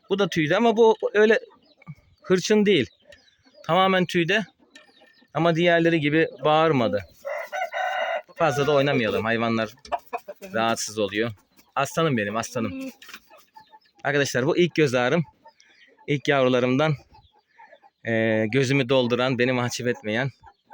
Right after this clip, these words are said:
beğendiğim horozum. Bunun yeri ayrı. Bu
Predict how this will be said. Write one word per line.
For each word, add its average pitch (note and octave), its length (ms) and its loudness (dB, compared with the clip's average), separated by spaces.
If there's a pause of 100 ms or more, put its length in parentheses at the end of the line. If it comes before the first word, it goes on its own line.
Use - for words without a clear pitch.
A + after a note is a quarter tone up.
(160)
beğendiğim B2 440 0
horozum. G2+ 380 -4 (640)
Bunun C#3+ 160 0
yeri C#3+ 280 0
ayrı. B2 360 0 (1300)
Bu D3 200 0